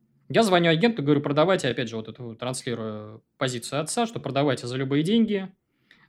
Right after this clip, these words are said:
А агент мне говорит, что вот у нас есть один реальный покупатель, который жёстко торгуется, который предложил цену, там,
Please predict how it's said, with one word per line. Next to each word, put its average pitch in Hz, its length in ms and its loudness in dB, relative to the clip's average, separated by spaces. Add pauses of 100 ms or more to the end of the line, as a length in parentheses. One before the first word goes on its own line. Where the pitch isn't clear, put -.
А 117 800 -2
агент 123 280 -4
мне 143 120 4
говорит, 135 320 0
что - 180 -10
вот 151 120 -4
у 135 60 -6
нас 135 200 -2
есть 131 160 -2
один 143 220 2
реальный 135 380 2
покупатель, 208 560 0
который 135 220 -6
жёстко 139 380 -4
торгуется, 208 600 0
который 127 260 -6
предложил 135 460 -2
цену, 117 260 -4
там, 107 400 -14